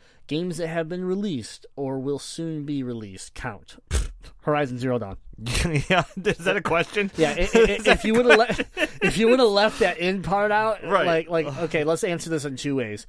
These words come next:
Speaker 1: If we answer it the way she wrote it, it's Horizon
Speaker 2: Horizon,
Speaker 1: Zero
Speaker 2: yep.
Speaker 1: Dawn, a hundred fucking fifty percent.
Speaker 2: Yep.
Speaker 1: If, uh, you answer it where it was, uh, games that have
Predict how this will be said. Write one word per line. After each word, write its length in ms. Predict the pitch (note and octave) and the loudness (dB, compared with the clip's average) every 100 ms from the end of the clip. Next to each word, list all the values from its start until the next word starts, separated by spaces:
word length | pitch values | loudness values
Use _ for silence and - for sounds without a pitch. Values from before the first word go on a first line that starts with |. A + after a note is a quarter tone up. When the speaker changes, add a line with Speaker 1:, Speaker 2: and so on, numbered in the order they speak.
| - _ | -20 _
Speaker 1:
If 160 | - D#3+ | -2 0
we 140 | E3 | 0
answer 220 | F3 F#3+ A3+ | 0 0 0
it 100 | E3 | 0
the 80 | |
way 140 | E3 D#3+ | 0 0
she 160 | - | 0
wrote 200 | C#3 C#3 | 0 0
it, 100 | E3 D#3 | 0 -2
it's 160 | D3 - | -2 0
Horizon 440 | E3 - F3 D#3+ | 0 0 -2 -2
Speaker 2:
Horizon, 160 | C#3+ C#3 | 2 4
Speaker 1:
Zero 160 | D#3+ D#3+ | 6 4
Speaker 2:
yep. 80 | C#3+ | 4
Speaker 1:
Dawn, 280 | D3 C#3 | 2 0
a 40 | C3 | 0
hundred 500 | C#3 D#3 D#3 D3 C3 | 0 0 -2 -4 -8
fucking 420 | - C#3+ - C3+ | -4 -4 -4 -8
fifty 240 | A#2+ C#3+ C3+ | -4 -4 -4
percent. 360 | B2+ B2+ G2+ - | -8 -8 -10 -6
Speaker 2:
Yep. 200 | A2+ B2 - - | -4 -4 -6 -6
Speaker 1:
If, 420 | E3 E3 D#3 - | 2 2 2 0
uh, 260 | D#3 D3+ D3 | 0 2 0
you 160 | D3+ D3+ | 0 0
answer 260 | E3 D#3+ E3+ | 0 -2 -2
it 80 | |
where 160 | D#3 D3+ | 0 2
it 60 | D3 | 2
was, 260 | C#3+ C3 | 0 -2
uh, 280 | D3 C3+ C3 C3 | -2 0 0 -4
games 380 | C#3 C#3+ C#3+ C3 | -4 -4 -4 -2
that 220 | C#3 C3+ | -4 -4
have 300 | B2 C#3+ B2+ | -6 -4 -4